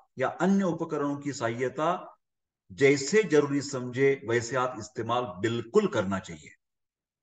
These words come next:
अपनी शारीरिक क्षमता से अधिक जोर से कौन सा भी आसन नहीं करना चाहिए। अगर दर्द बढ़ जाता है तो तुरंत योगाभ्यास बंद कर दे और चिकित्सक से परामर्श करें।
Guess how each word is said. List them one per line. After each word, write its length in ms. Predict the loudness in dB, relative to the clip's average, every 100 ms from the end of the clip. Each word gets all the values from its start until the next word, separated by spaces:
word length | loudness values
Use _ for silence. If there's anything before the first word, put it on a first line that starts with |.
| _ -2
अपनी 280 | -2 0 -2
शारीरिक 420 | 2 4 6 4
क्षमता 420 | 2 -4 0 0
से 180 | 2 0
अधिक 340 | 4 4 2 -4 _ _ _ _ _ _
जोर 240 | 8 8 8
से 280 | 4 0 -2
कौन 280 | -2 -4
सा 180 | -2 0
भी 140 | 0 0
आसन 440 | 0 -2 -6 -6
नहीं 220 | -4 -2
करना 360 | -2 -2 0 -2
चाहिए। 400 | -4 -10 -12 -20 _ _ _ _ _ -4
अगर 260 | 4 4
दर्द 360 | 4 6 6 4
बढ़ 180 | 0 2
जाता 320 | 2 2 -2
है 200 | -6 -10 _ _ -8
तो 60 |
तुरंत 600 | -6 2 4 4 2 -4 _ _
योगाभ्यास 800 | 4 4 4 2 0 0 0 -2 0
बंद 260 | 2 4 2
कर 220 | 0 -2
दे 340 | 0 -2 -2 -12 -4
और 200 | -4 -2
चिकित्सक 540 | 0 -2 -2 -8 -8
से 160 | -4 -4
परामर्श 480 | 2 2 2 -2 -8
करें। 240 | -12 -14